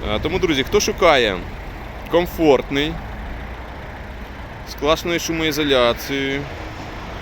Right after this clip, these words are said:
якісний автомобіль, і при тому економний по топливу, і бюджетний по обслуговуванню, то це ваш варіант.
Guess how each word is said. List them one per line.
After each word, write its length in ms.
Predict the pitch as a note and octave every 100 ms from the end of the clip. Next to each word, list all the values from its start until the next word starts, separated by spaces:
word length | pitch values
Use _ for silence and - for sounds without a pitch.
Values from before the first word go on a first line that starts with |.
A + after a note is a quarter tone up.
| - - - - - - - - - - - - - - - - G2+
якісний 500 | F3 D3+ - B2+ A#2
автомобіль, 640 | G#2+ C3+ C#3 C3 D3+ G3 G#3 - - -
і 80 | B2+
при 220 | B2+ F3
тому 440 | F3+ F#3+ E3 B2+ A#2
економний 720 | B2 E3 E3 E3+ D3 B2+ A2 F#2 -
по 120 | C#3+
топливу, 580 | - F3+ G#3 C#3+ A2+ F#2 - - - - - - - - -
і 120 | B2+
бюджетний 680 | C#3+ F#3+ D#3 F#3+ F3 C#3 A#2+
по 140 | -
обслуговуванню, 1080 | D3+ D3 - C#3+ C3+ D#3+ G#3+ F#3 A#2 F#2 F#2+ - - - - -
то 100 | C3
це 140 | - E3+
ваш 200 | D#3+ D3+
варіант. 440 | C#3+ B2 G2 F2